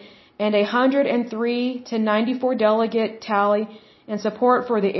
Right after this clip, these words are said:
Area Standards Agreement. However, more members actually voted against the deal, with fifty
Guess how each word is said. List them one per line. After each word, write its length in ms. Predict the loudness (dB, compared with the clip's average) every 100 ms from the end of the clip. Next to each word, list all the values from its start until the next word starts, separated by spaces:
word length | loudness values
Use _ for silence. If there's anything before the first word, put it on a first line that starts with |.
| 0
Area 220 | 0 -2
Standards 440 | -4 -4 -2 -2 -4
Agreement. 380 | -4 -2 -4 -8 -20 _ _ _ -2
However, 380 | 2 2 2 0 0 -8 -10
more 280 | 0 2 4
members 400 | 4 2 2 2 0
actually 280 | 0 0 -2
voted 360 | 0 0 0 -2
against 420 | -2 0 0 -2
the 80 | -4 -2
deal, 200 | 0 0 -2 -6 -20 _
with 260 | -6 -6 0 0
fifty 260 | 2 0